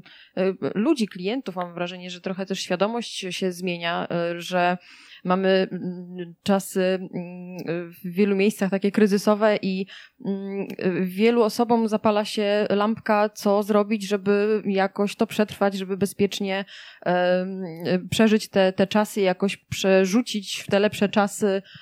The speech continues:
e, nasze oszczędności. E, i te pytania, które sobie każdy gdzieś tam zadaje, e,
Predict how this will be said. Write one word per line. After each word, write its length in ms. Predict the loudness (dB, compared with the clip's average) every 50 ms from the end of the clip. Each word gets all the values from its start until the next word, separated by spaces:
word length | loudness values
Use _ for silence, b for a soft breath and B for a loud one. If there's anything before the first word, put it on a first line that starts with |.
| B B
e, 760 | -2 2 2 4 4 4 4 4 2 0 0 0 2 2 2 4
nasze 260 | 2 2 2 2 0
oszczędności. 800 | 0 2 2 0 0 2 0 0 -2 -2 -2 -4 -4 -2 -4 -4 B B B B B B -6
E, 360 | -2 0 0 0 0 -2 -4 -6 -10 _ _ _ _
i 200 | -2 -2 -2 -4 -6 _ 0
te 140 | 2 2 4
pytania, 480 | 4 2 2 2 2 0 2 0 -2
które 240 | -2 -2 0 0 0
sobie 280 | 0 0 0 0 2 2
każdy 320 | 4 2 2 2 0 -2
gdzieś 240 | 0 2 0 2 2
tam 160 | 2 2 2
zadaje, 560 | 4 2 4 4 4 4 4 2 2 0 0 0
e, 400 | -2 0 0 0 0 -2 -4